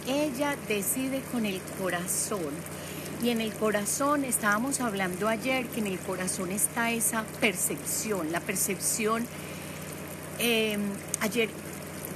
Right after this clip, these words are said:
me quedé pensando en, en lo que es la percepción. La percepción es, percibir es observar, percibir es sentir, percibir es, es ver, percibir es comprender, percibir es,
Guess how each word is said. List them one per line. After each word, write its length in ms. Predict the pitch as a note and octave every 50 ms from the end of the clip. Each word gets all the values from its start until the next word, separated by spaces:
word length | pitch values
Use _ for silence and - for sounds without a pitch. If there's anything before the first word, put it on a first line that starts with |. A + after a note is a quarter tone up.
| - - - - - - - - G#3+
me 100 | G#3+ C4+
quedé 300 | - - C4+ C4+ G#3+ F#3
pensando 760 | F#3 - G#3 A3+ C4 B3 - C#4 C#4 C4 B3 B3 A3 C4 C4 C4 - -
en, 260 | - G3+ G3 F#3 F#3 F#3+ -
en 140 | G#3 G3+ G3
lo 100 | F#3 -
que 100 | - A3
es 60 | F#3+
la 100 | G#3 A#3+
percepción. 800 | - - A#3+ G#3+ - - F#3 D3 - - - - A3+ G#3+ F#3+ F3
La 100 | F3 E3+
percepción 760 | E3+ F#3+ D3+ - - - F#3 - - - - F#3+ F3 F3 F#3
es, 280 | G3 G3 G#3 G3+ - - - - - - - - - -
percibir 480 | - A#3+ A3 G#3+ - - A3 G3+ F#3 F3
es 160 | F#3+ F#3 - G#3
observar, 720 | F#3 E3+ - - F#3 D#3 - - - G#3+ G#3+ G#3+ A3 A3+ A3 - - - - - -
percibir 580 | - A3+ G#3 - - - A3 G3 F#3 F3+ F3 F#3
es 120 | F#3 F#3
sentir, 680 | - - F3+ E3 E3 E3 - - A3 G#3 G#3 G#3+ G#3+ G#3 - - - - -
percibir 600 | - G#3+ G3+ G3+ - - G#3+ F#3+ F3+ F#3 F3+ F3+ F3+
es, 320 | F#3+ G3 G3 G3 G3+ G3+ - - - -
es 160 | E3+ E3+ D#3+ D#3 D#3+ -
ver, 360 | G#3+ G#3 G3+ G3+ G3+ G#3 A3 A3 - - - - - -
percibir 460 | - A3 G3 - - A3+ G#3 F#3+ F3
es 120 | F3+ F3 -
comprender, 840 | - G#3 F#3+ F#3+ F#3+ - F#3 E3+ E3 E3+ D#3 F#3 F#3 F#3+ G3 G3+ G#3 - - - - - -
percibir 520 | A3+ G#3 G3+ - - G#3+ G3+ F#3 F3+ F3
es, 260 | F#3 G3 G#3 G#3 -